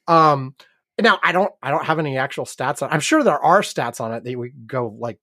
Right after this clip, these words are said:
dig up or something, but I, I feel like if you were to take an overall average of everybody, my guess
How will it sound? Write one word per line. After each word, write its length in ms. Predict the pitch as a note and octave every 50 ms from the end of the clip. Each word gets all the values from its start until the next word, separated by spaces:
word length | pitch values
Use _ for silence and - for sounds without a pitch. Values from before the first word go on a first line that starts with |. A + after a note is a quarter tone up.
| -
dig 220 | A2 - C3 A#2 A2+
up 200 | C3 C#3+ C#3+ -
or 80 | A#2+
something, 380 | A2 - C3 G#2+ - - A2+ A2
but 140 | A2+ D3+ D3
I, 180 | D3+ E3 E3+ E3
I 80 | F3+ F#3
feel 300 | F#3 - - A#3+ C4+ C4
like 320 | A#3+ A3 G3 F3+ - - _ - - - _ -
if 160 | - E3 -
you 100 | G3 G#3
were 100 | G#3 G#3
to 80 | F3 F#3
take 280 | F3+ - G#3+ G#3 - -
an 140 | D#3+ C3+ - _ _ _
overall 640 | - G#3+ A#3 G#3+ G#3 A3+ G#3+ G3+ F#3 F#3 F3 F3 - _ _ -
average 680 | D#3 D3+ D#3 E3+ E3+ D3+ C#3+ C#3+ D3 D3 C#3 C3 A2+ C#3+
of 180 | D3 A#2 - - -
everybody, 1080 | C#3 D3 D3+ C3 C3 C3+ C#3 C#3+ C#3 C3 A#2 A2 C3 C3 B2+ B2 B2 B2 A#2 A2+ G#2+ _ _ _ _ _ _ _ _ _ _ _ _ _ _ _ _ _ _ _
my 400 | A3 G#3+ A3 A3+ A#3 A#3+ A#3+ C4
guess 1000 | A#3+ G#3 E3 C#3+ B2+ A#2 - F3 A3+ G#3+ F#3+ D#3+ - - - - - - -